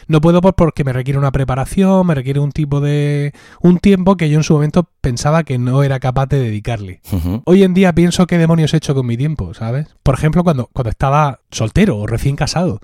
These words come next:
Speaker 1: que no tenía nada que hacer con, con mi vida. O sea, ¿qué, qué demonios hacía yo en aquellas tardes interminables que no estaba grabando podcast y haciendo Emilcar Podcast semanal o lo que sea? Pero bueno, en cualquier caso, la sensación que he tenido durante toda mi vida es que cuanto más me ha apretado la vida,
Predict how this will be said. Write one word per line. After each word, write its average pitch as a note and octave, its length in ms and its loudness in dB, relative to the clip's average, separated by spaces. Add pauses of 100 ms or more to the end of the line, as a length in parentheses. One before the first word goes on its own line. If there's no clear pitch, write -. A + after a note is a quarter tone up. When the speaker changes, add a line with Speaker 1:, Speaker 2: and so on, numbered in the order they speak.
(120)
Speaker 1:
que A2 120 -6
no A2+ 180 0
tenía D3+ 240 2
nada D#3 220 2
que F#3+ 60 2
hacer D#3+ 260 2
con, C3 240 0
con B2 200 0
mi B2 120 -2
vida. F3 520 0
O - 40 -14
sea, - 120 0
¿qué, D#3+ 260 2 (340)
qué A3+ 200 4
demonios A#3 480 4
hacía F#3 280 4
yo F#3 120 4
en F3+ 80 2
aquellas D#3+ 360 0
tardes E3 540 -2
interminables C#3 1000 -2
que D3 80 0
no C#3+ 80 2
estaba F3 280 2
grabando D#3 540 2
podcast F#3 540 0
y D#3+ 80 -2
haciendo D#3 400 0
Emilcar D#3+ 360 0
Podcast D3+ 400 0
semanal C#3 500 0
o D#3 60 2
lo C3 120 -2
que A2 100 -6
sea? A2 220 -8
Pero A#2+ 160 2
bueno, D3 280 2
en D3 140 -2
cualquier D#3+ 320 0
caso, F#3 320 2
la E3+ 120 2
sensación D3+ 420 0
que F#3 80 0
he F3 40 2
tenido E3 200 4
durante D3+ 220 0
toda D3+ 120 0
mi D3+ 100 2
vida D#3+ 160 2
es D#3 60 -8
que D3 120 -4
cuanto A2+ 520 -4
más C#3 220 -2
me D#3 140 0
ha D#3 40 0
apretado C#3+ 380 -2
la C3 180 0
vida, C3+ 300 -2